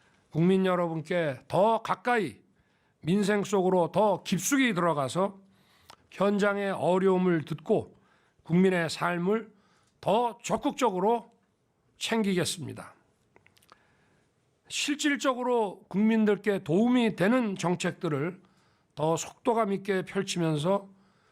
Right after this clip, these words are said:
국민과 함께하는 민생 토론회를 통해 부족한 부분들을 채워 넣겠습니다. 정책과 현장의 시차를 좁힐 수 있도록 현장의 수요를 더 정확히 파악해서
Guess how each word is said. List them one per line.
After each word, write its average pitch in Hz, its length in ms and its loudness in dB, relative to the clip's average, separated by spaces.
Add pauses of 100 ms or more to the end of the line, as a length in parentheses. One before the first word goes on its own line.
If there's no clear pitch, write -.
(140)
국민과 196 540 4
함께하는 180 760 -2
민생 220 480 2
토론회를 180 720 0
통해 196 360 0 (580)
부족한 185 600 0
부분들을 180 680 2 (320)
채워 220 520 0
넣겠습니다. 135 800 -6 (1500)
정책과 233 680 -2
현장의 214 720 -2
시차를 262 600 -4
좁힐 190 320 -4
수 185 160 -2
있도록 156 540 -2 (520)
현장의 208 640 0
수요를 196 480 2
더 185 240 0
정확히 226 480 0
파악해서 175 800 -6